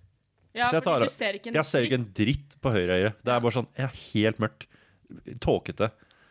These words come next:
Speaker 2: Så jeg bare sånn, ok, nå må jeg faktisk puste greiene her, finne fram, eh, brillepussen, pussekluten,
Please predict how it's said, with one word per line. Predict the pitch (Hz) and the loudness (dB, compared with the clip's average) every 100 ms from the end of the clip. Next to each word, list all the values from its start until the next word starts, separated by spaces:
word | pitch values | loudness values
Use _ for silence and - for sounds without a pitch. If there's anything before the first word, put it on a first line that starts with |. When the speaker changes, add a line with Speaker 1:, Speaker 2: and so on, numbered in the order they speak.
| _ _ | _ _
Speaker 2:
Så | - | 0
jeg | 147 139 139 139 139 | 4 4 4 2 0
bare | 131 110 | 0 2
sånn, | 110 | 2
ok, | 104 127 131 | 2 2 2
nå | 117 110 | 2 4
må | 104 | 4
jeg | |
faktisk | 101 107 | 2 -2
puste | 117 - | -6 -2
greiene | 92 87 | -2 0
her, | 101 | 0
finne | 117 107 90 | -2 -4 -2
fram, | 92 87 90 | 0 0 -2
eh, | 92 92 90 | -2 0 -2
brillepussen, | 90 98 85 85 - 107 120 127 | 0 0 0 -4 -6 -4 -4 -2
pussekluten, | 123 - - 82 - 120 | -4 -4 -8 -8 -4 -4